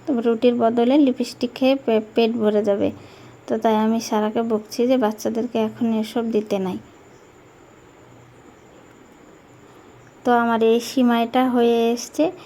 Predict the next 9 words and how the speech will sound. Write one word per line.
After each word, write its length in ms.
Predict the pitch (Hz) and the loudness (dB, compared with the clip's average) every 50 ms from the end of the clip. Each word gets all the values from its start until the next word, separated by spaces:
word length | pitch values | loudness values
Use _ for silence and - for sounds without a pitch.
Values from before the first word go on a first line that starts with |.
| - - - - | -20 -8 -2 0
এটা, 380 | 247 247 - 247 247 247 240 | 0 2 2 4 4 4 4
এই 260 | - - 233 233 247 | 2 2 2 2 2
সিমাইটা 600 | 254 - - 254 247 247 240 240 - 262 247 240 240 | 0 2 2 2 4 2 2 0 0 0 0 0 2
আমি, 360 | 233 240 240 240 240 240 247 - - - - - - - - | 2 2 2 2 2 2 0 -2 -6 -14 -20 -20 -12 -6 -4
আ, 180 | 240 233 233 | -2 0 2
বাজারে 580 | 226 233 226 226 226 247 233 233 233 233 233 233 - | 2 4 2 2 2 2 2 2 2 0 0 -2 -2
থাকলে 380 | - 247 226 - 254 254 277 285 | -2 -2 -2 0 2 2 2 0
কিনতাম 500 | 285 - 254 254 247 247 247 226 202 196 | 0 2 4 4 4 4 2 2 0 0
না। 220 | 190 190 196 214 | -2 -4 -4 -8